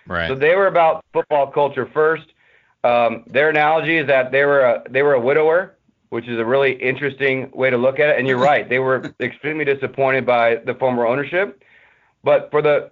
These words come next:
Speaker 2: for the folks who came out of the Chivas U S A ashes, like, they were recharged of building something that they always wanted, and then they were able to attract new friends to a, to a new vision and a new club. So you, you are correct. The, the folks who use that as,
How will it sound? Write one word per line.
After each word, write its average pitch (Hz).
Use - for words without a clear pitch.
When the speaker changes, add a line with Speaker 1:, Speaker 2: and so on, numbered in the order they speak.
Speaker 2:
for 151
the 143
folks 180
who 165
came 165
out 160
of 143
the -
Chivas 151
U 151
S 143
A 139
ashes, 147
like, 123
they 156
were 143
recharged 147
of 123
building 139
something 151
that 127
they 131
always 131
wanted, 143
and 127
then 143
they 151
were 147
able 147
to 147
attract 143
new 151
friends 147
to 135
a, 120
to 143
a 131
new 135
vision 131
and 120
a 120
new 135
club. 117
So 117
you, -
you 135
are 147
correct. 147
The, 127
the 120
folks 160
who 139
use 139
that 131
as, 117